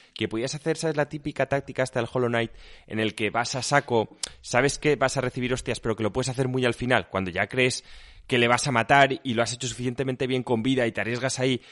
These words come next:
a sufrir daño a cambio de darle, pero siempre el daño que tú recibes es mucho mayor.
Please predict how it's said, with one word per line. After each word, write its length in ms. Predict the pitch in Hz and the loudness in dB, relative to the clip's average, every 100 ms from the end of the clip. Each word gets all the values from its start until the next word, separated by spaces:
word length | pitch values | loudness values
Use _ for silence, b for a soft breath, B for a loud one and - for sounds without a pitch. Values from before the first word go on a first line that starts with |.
| B | B
a 120 | - 113 | 2 2
sufrir 340 | 123 - 123 | 2 0 2
daño 340 | 117 131 127 123 | 6 6 6 4
a 100 | 110 | 4
cambio 280 | 120 120 113 | 2 2 4
de 60 | |
darle, 180 | 123 117 | 4 2
pero 180 | 104 95 | -2 -6
siempre 300 | - 123 135 | -4 -4 -2
el 60 | |
daño 200 | 127 127 | -2 -2
que 80 | 123 | -4
tú 120 | 123 | -2
recibes 340 | 123 120 120 117 | -2 -2 -4 -6
es 100 | 107 | -6
mucho 240 | 110 - | -6 -2
mayor. 340 | 107 110 101 | 0 2 0